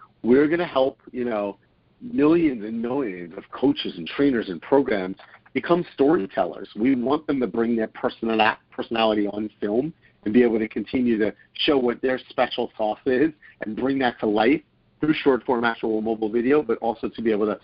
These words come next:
you know, help differentiate their program and differentiate what they do.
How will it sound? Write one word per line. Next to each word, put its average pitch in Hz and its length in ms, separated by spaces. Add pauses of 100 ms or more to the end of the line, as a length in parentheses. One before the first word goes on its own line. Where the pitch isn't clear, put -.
(220)
you 131 80
know, 113 220 (200)
help 135 380 (280)
differentiate 143 640
their 143 100
program 101 680
and 101 180
differentiate 123 680
what 120 160
they 117 160
do. 110 260